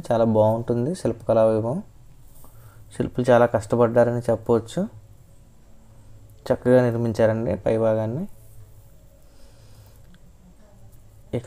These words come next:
అలంకరణ విషయాన్ని కూడా మనం చూసి ఆనందించవచ్చు. ఇక ఆలయం వెలుపల భాగానికి మిమ్మల్ని ఇప్పుడు తీసుకువెళ్తాను. భీమవరం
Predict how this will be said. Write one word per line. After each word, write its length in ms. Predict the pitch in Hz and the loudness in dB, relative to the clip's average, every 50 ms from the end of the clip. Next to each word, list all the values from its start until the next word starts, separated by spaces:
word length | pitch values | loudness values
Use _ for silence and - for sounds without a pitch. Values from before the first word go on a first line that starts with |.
| 123 117 | 0 2
అలంకరణ 420 | 117 120 123 - 135 131 135 131 131 127 | 2 0 0 0 0 0 0 0 0 -2
విషయాన్ని 260 | 123 - 135 131 131 127 131 | -2 -2 -4 -2 0 2 4
కూడా 160 | 123 127 127 123 120 117 117 117 | 4 6 4 4 4 2 0 -2
మనం 160 | 117 117 117 113 113 110 104 - - - - - - - - - - - - - - - - - - - - - - - - - - - - - - - - - - - - - - - - - | -4 -2 -2 -2 -2 -4 -6 -8 -12 -18 -20 -20 -20 -20 -20 -20 -20 -20 -20 -20 -20 -20 -20 -20 -20 -20 -20 -20 -20 -20 -20 -20 -20 -20 -20 -20 -20 -20 -20 -20 -20 -18 -18 -18 -18 -18 -16 -8
చూసి 280 | - 123 131 131 - 135 131 117 110 107 | -2 -2 0 0 0 0 0 2 2 2
ఆనందించవచ్చు. 720 | 113 117 120 123 120 117 120 120 123 117 - - - 185 214 - - - - - - - - - - - - - - - - - - - - - - - - - - - - - | 0 0 0 -2 -2 -2 0 0 0 -2 -2 -4 -6 -6 -6 -6 -10 -20 -20 -20 -20 -20 -20 -20 -20 -20 -20 -20 -20 -20 -20 -20 -20 -20 -20 -20 -20 -20 -20 -20 -20 -20 -20 -12
ఇక 100 | - - 117 113 | -4 0 2 4
ఆలయం 340 | 120 127 139 143 139 131 120 110 107 110 - - - - - - | 4 4 4 4 4 2 0 -2 -6 -10 -12 -10 -8 -6 -4 -2
వెలుపల 300 | 120 123 131 131 - 139 139 139 | 0 0 0 2 2 2 4 4
భాగానికి 380 | 135 135 131 135 135 135 135 131 | 4 4 4 2 0 -2 -2 -2
మిమ్మల్ని 280 | 131 127 127 123 120 113 107 | -2 -2 0 0 -2 -2 -2
ఇప్పుడు 160 | 110 113 110 - | -2 -4 -2 -2
తీసుకువెళ్తాను. 640 | 123 117 - - - 127 123 120 123 120 120 127 165 220 240 - - - - - - - - - - - - - - - - - - - - - - - - - - - - - - - - - - - - - - - - - - - - - - - - - - - 123 120 | -2 -4 -2 -2 0 0 0 2 2 2 2 2 0 -2 -4 -6 -14 -20 -20 -20 -20 -20 -20 -20 -20 -20 -20 -20 -20 -20 -20 -20 -20 -20 -20 -20 -20 -20 -20 -20 -20 -20 -20 -20 -20 -20 -20 -20 -20 -20 -20 -20 -20 -20 -20 -20 -20 -20 -20 -20 -20 -20 -20 -18 -12 -6 -2 2
భీమవరం 460 | 131 131 131 135 143 143 143 147 | 2 4 4 4 4 4 4 4